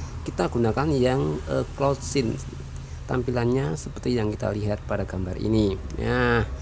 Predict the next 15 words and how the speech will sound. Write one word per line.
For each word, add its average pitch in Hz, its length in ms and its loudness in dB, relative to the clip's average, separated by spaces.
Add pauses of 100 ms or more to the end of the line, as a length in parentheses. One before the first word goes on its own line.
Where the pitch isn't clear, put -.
(260)
sekarang 151 640 2
yang 139 160 2
pertama 127 320 2
adalah 131 240 2
kita 131 320 0
tentukan 113 640 0 (720)
klik 151 160 4 (720)
source. 131 480 4 (720)
Ini 135 240 -2
adalah 117 320 2
sumber 117 420 2
yang 107 220 4
akan 110 320 -2
kita 107 320 -2
sinkronisasikan 98 1040 -2